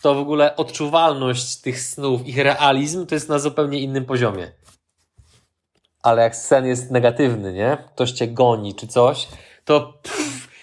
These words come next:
oglądanie horroru to jest po prostu pikuś przy tym, więc naprawdę b-, bardzo bym z tym uważał. Niemniej C B D polecam, bo naprawdę ja się po tym, e, bardzo dobrze wysypiam. Rzeczy, których jeszcze nie zrobiłem,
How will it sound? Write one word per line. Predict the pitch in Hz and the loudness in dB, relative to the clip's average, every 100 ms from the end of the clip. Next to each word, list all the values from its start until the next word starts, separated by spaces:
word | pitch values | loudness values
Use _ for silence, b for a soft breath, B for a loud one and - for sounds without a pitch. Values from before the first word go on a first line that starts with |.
| - | -4
oglądanie | 147 151 151 175 185 | 0 0 2 2 2
horroru | 160 170 151 165 160 139 165 | 0 2 2 6 4 4 2
to | |
jest | 160 - | -2 -4
po | |
prostu | 143 143 147 | -6 -6 -6
pikuś | 123 - 143 120 110 | -8 -4 -4 -4 -6
przy | - 113 | -6 -8
tym, | 101 98 | -8 -8
więc | 123 | -4
naprawdę | 123 165 160 160 | -2 2 2 4
b-, | 175 - 135 135 139 - | 0 -2 -10 -10 -10 -12
bardzo | 147 147 156 147 | 0 2 2 0
bym | 143 | -4
z | 135 | -6
tym | 143 131 | -4 2
uważał. | 131 131 165 202 208 B B - | 4 4 2 0 -2 B B -4
Niemniej | 143 151 165 151 | -2 0 0 2
C | - | 0
B | 143 | 2
D | 143 139 | 4 4
polecam, | 147 147 151 151 139 | 6 4 4 0 2
bo | 135 135 | 4 4
naprawdę | 131 127 131 135 | 4 2 2 2
ja | 127 | 0
się | - | -2
po | 139 | -4
tym, | 131 127 123 B B - | -2 -4 -8 B B -6
e, | 117 | 0
bardzo | 127 131 123 | 2 2 2
dobrze | 120 120 | -2 -2
wysypiam. | 120 120 127 127 170 208 - b b _ _ _ _ _ _ _ _ _ - | -4 -4 -2 2 2 0 -14 b b _ _ _ _ _ _ _ _ _ -6
Rzeczy, | 120 156 165 | 4 4 4
których | - 160 139 | 0 0 2
jeszcze | 156 - | 0 0
nie | 151 | 0
zrobiłem, | 139 139 139 139 151 185 | 2 0 2 4 4 4